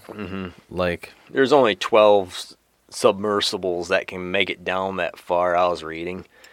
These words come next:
Speaker 2: Yeah.
Speaker 1: And the, the one, the one that is un-, like, checked or, what am I trying to say? One they didn't, like, one that wasn't officially inspected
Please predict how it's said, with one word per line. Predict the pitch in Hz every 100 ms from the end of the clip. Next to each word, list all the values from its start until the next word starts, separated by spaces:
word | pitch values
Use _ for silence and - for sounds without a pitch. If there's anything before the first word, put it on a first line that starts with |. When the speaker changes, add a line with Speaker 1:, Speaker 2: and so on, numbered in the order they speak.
| -
Speaker 2:
Yeah. | 85 78
Speaker 1:
And | - 101 95 92
the, | 95 - 87
the | 95
one, | 95 95 101 104 104 107 104 _ _ _ _
the | 98
one | 98 101 104 101
that | 98
is | 92 85 - _ _
un-, | 101 95 92 92 92 87 - _ _ _ _ _ _
like, | 90 87 80 - _ _
checked | - 90 - -
or, | 87 85 85 90 - _ _ _ _ _ _ _ _ _
what | 90
am | 76
I |
trying | - - 50
to | 53
say? | - 73 69 - _ _
One | 117 131 127
they | 113
didn't, | 110 110 104 - _ _ -
like, | 104 95 76 - _
one | 120 131 123
that | 95
wasn't | 104 113 107 104
officially | 95 - 104 - 98 90
inspected | 82 - - 90 - 82 78 90